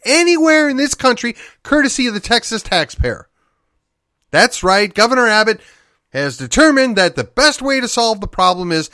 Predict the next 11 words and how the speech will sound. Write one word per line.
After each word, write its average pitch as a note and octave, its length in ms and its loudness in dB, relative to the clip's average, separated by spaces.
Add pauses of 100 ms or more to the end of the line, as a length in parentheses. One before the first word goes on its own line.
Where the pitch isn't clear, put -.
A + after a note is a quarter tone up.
(220)
to C#3 100 -6
keep B3 260 -6
shipping B3 400 -4
people G3 300 -6
to E3 120 -12
Democrat E3 600 -2
states. - 560 -10 (1600)
Well, D#3 280 0
that G3 180 0
sounds A3 420 0
funny. G3+ 400 -2